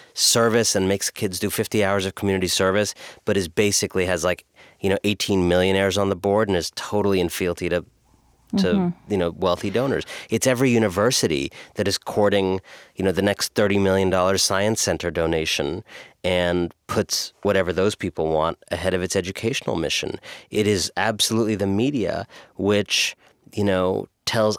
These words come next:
Speaker 1: uncritical stories about, um, about people giving back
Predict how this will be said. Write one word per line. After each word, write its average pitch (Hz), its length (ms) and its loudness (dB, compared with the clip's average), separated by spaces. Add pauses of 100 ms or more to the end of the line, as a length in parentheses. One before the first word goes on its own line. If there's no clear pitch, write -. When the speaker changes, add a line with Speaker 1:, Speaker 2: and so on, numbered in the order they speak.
Speaker 1:
uncritical 113 640 2
stories 107 640 2
about, 90 500 0 (460)
um, 101 720 -2
about 101 260 -2
people 101 220 -2
giving 92 320 0
back 90 240 0